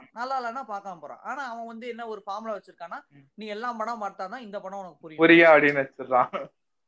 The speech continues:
Speaker 1: அவங்க வந்து வேற மாதிரி அவங்க யூட்டிலைஸ் பண்ணிக்கிறாங்க.
Speaker 2: ம், ம், ம்.
Speaker 1: இவங்க தான் இங்க ஒரு சோலோ படமா பண்ணியிருந்தா பரவாயில்ல.
Speaker 2: ம்.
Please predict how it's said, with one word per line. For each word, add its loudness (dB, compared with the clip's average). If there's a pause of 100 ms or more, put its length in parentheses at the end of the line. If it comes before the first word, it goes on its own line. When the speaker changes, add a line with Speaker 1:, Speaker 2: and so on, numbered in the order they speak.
(160)
Speaker 1:
அவங்க -4
வந்து -8
வேற -4
மாதிரி -8
அவங்க -14
யூட்டிலைஸ் -16
பண்ணிக்கிறாங்க. -14
Speaker 2:
ம், -18
ம், -18
ம். -20 (200)
Speaker 1:
இவங்க -12
தான் -4
இங்க -6
ஒரு -10 (480)
சோலோ -6
படமா -8
பண்ணியிருந்தா -8
பரவாயில்ல. -8
Speaker 2:
ம். -20